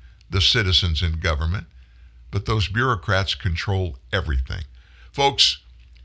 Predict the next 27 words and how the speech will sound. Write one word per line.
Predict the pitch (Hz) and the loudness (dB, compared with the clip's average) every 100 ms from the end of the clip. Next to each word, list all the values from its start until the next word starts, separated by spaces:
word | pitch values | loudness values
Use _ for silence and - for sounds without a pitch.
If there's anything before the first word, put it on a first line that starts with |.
| - - - - - | -20 -20 -20 -20 -6
globalism | 101 139 151 135 135 120 120 | 2 6 6 6 4 4 4
is | 107 | 2
just | 82 80 87 | 2 0 0
one | 120 160 156 147 120 - | -2 0 -2 -4 -4 -2
more | 98 120 95 60 76 | 0 2 0 0 2
small | - - 107 113 107 | 2 2 4 4 4
step | 98 - - 117 113 | 4 2 2 -2 -2
away | 104 101 90 | -2 0 0
for | - 90 | 0 2
our | 85 | 2
society | 80 - 80 87 82 78 80 | 2 0 0 0 0 0 0
as | 76 80 | 0 2
a | |
whole. | 78 73 - - - - - - - - - - - - - | 2 2 -2 -10 -18 -20 -20 -20 -20 -20 -20 -20 -20 -20 -4
Many, | - 139 170 185 - | 2 2 2 -2 -4
if | 113 - | -4 -2
not | 107 95 - | 0 0 0
most, | 92 110 127 - 104 | 0 0 2 -2 0
of | 85 | 2
our | 78 | 2
freedoms | 69 - 143 131 113 120 | 0 -2 -2 0 0 0
are | 104 - | 0 2
already | 151 156 139 147 151 117 | 4 4 4 2 4 2
being | 90 104 98 | 2 0 0
abridged | 90 90 107 117 95 - - - - - - | -2 0 0 -2 -2 -4 -8 -20 -20 -20 -20
from | - 131 131 | 0 2 4
our | 131 127 123 110 | 6 8 6 2